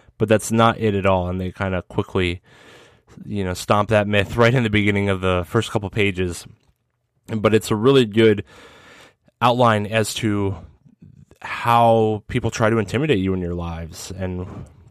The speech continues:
in business or just life in general, how people go about it and how you can go about winning, even though people are better off than you, smarter, farther along than you, whatever it is. But it's been a really good read as well.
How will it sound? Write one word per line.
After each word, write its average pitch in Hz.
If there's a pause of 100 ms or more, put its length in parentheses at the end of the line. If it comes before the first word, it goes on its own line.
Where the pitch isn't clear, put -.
(160)
in 104
business 117
or 101
just 98
life 107
in 101
general, 101
how 104
people 113
go 107
about 98
it 151
and 101
how 107
you 104 (320)
can 98
go 101
about 98 (320)
winning, 98 (140)
even 104
though 98
people 92
are 82 (260)
better 87
off 139
than 131
you, 120
smarter, 120
farther 101
along 120
than 117
you, 113
whatever 117
it 85
is. 82 (880)
But 117
it's 131
been 147
a 117
really 117
good 104
read 104
as 95
well. 87